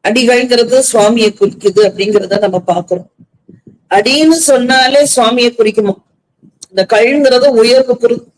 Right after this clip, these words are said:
குறிச்சு அந்த இதை சேர்த்திருக்காங்க அப்படின்னு சொல்லப்படுது. ஆஹ், திருவடி சேர்ந்தார் அப்படித்தானே சொல்லுது, திருவடிகள் சேர்ந்தார்னு சொல்ல மாட்டோம். அடி சேர் ஞானம் அப்படின்னு சொன்னாலே சுவாமியை தான் குறிக்கும்.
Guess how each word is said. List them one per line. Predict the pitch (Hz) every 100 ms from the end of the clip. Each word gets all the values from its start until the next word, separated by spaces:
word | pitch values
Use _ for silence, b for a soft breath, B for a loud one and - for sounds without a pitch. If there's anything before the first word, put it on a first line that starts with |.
| _
குறிச்சு | - 320 - - 294
அந்த | 269 226
இதை | 220 247
சேர்த்திருக்காங்க | 247 214 214 202 202 185 185
அப்படின்னு | 190 190 196
சொல்லப்படுது. | 202 175 190 180 180 403 508 - _ - _ _ _ _ _ _ _ _ _ _ _
ஆஹ், | 220 226 226
திருவடி | 277 285 277 269 277
சேர்ந்தார் | - 233 214 208 214 208 208 - _ _ _
அப்படித்தானே | - 214 240 240
சொல்லுது, | 240 214 214 202 202
திருவடிகள் | 220 226 226 240 262 269 262
சேர்ந்தார்னு | 254 214 214 208 214
சொல்ல | 202 185
மாட்டோம். | 185 - 180 165 _ _ _ _ _ -
அடி | - 269
சேர் | - 262 269 240
ஞானம் | 214 208 202 202 - _ _ _ _ _ _ _ _ _ _
அப்படின்னு | 185 196 285 311
சொன்னாலே | 269 233 254 285
சுவாமியை | - 208 214 208
தான் | 214 208
குறிக்கும். | 190 - 175